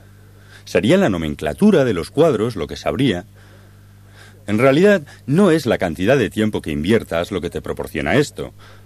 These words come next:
aunque he mencionado el tiempo. Es más la seriedad con la que se aborda un tema lo que es importante. ¿Cuánto quieres saber sobre este tema? ¿Quieres saber lo suficiente como para poder hablar de ello?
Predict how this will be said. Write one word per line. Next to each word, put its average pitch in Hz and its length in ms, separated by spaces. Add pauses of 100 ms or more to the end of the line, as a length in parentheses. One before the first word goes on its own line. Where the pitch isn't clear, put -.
aunque 71 240
he 78 60
mencionado 73 440
el 78 120
tiempo. 85 420 (420)
Es 165 140
más 196 240
la 117 140
seriedad 107 580
con 85 160
la 80 60
que 80 100
se - 120
aborda 87 280
un 80 140
tema 85 340 (260)
lo 90 140
que 76 160
es 73 140
importante. 80 680 (840)
¿Cuánto 190 300
quieres 151 280
saber 107 280
sobre 85 280
este 90 200
tema? 78 340 (920)
¿Quieres 117 220
saber 104 200
lo 98 80
suficiente 95 640
como 82 220
para 73 140
poder 92 200
hablar 85 260
de 78 160
ello? 147 260